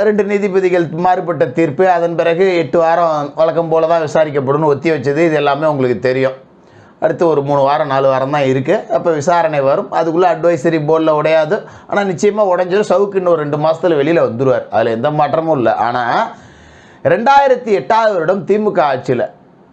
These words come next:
அஹ், இந்த டூ ஜி டேப் எல்லாமே சவுக்கு கொஞ்சம் ரிலீஸ் பண்ணாரு இல்லையா, அந்த வழக்கு இப்ப மேல்முறையீடு செய்யப்பட்டிருக்கு.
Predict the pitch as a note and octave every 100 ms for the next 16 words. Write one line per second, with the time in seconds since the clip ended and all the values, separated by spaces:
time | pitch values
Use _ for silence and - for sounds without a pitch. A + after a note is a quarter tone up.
0 | _ _ _ _ _ _ _ - _ _
1 | _ - - _ - C3 D3 D3+ D3 D3+
2 | C#3+ C#3+ C3+ - - G#3+ B3+ G3 G#3 D#3
3 | G#3 G3+ F#3 F3+ F3+ F3 E3+ F#3+ E3+ D#3+
4 | D3+ D3 D3+ D#3+ C#3+ C#3+ C3 A2+ B2 D3
5 | C3+ - C3 F3 G3+ G3 F3 - G3+ G3
6 | D#3+ D3 D#3+ D3+ C3 A#2 G#2+ G#2+ F2 E2
7 | D#2 -